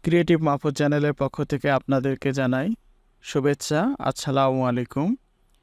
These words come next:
দুই হাজার চব্বিশ সালের ইনক্রিমেন্ট শিটটি কিভাবে ডাউনলোড করবেন,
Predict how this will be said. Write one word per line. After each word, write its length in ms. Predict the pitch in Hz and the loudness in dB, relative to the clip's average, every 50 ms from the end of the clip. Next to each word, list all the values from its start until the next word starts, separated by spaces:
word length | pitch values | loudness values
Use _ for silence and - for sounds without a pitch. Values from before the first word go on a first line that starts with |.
| _ _ _ _ _ _ _ _ _ - - | _ _ _ _ _ _ _ _ _ -6 -2
দুই 120 | 143 147 | 0 0
হাজার 280 | 156 160 151 165 160 151 | 2 2 2 2 2 2
চব্বিশ 400 | - - 143 127 135 139 135 - | 0 0 -2 0 -2 -4 -2 -2
সালের 280 | 147 139 143 143 135 | 0 0 0 0 0
ইনক্রিমেন্ট 640 | - - 147 151 135 - 147 147 143 147 147 147 - | -2 -2 -2 -2 0 0 0 0 2 2 0 -2 -2
শিটটি 400 | - - 139 - _ - 139 135 | -2 -4 -4 -2 _ -2 -2 0
কিভাবে 360 | 143 135 127 135 131 127 131 | 0 0 0 0 0 0 0
ডাউনলোড 380 | 123 123 120 120 120 127 123 | 2 2 2 2 0 -2 -4
করবেন, 440 | - - - 127 123 131 151 190 262 | -4 -4 -2 -2 0 0 0 -2 -2